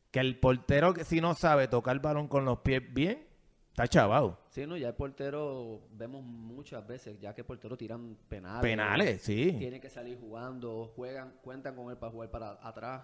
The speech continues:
Speaker 1: Sí.
Speaker 2: Sí, ya el portero tiene que tener otras cualidades
Speaker 1: Otras
Speaker 2: bastante
Speaker 1: cualidades. ¿Qué situación tú has tenido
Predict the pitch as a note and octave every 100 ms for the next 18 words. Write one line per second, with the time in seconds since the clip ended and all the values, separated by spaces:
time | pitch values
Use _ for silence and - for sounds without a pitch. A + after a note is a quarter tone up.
0 | - - G#2 G2 _ - C3+ B2 B2 -
1 | C#3 C#3+ C3+ C3 B2+ B2 B2+ B2+ B2 A#2+
2 | A#2 A2+ - A2+ G#2+ G#2 A2 - C#3 B2+
3 | C3 G#2 A#2 G2 G2 - _ - - _
4 | _ _ _ _ - E3+ F3+ G#3+ G3+ G#3+
5 | F#3+ G#3 G3 F3+ F#3+ - F#3 F3 F3+ F3
6 | E3+ -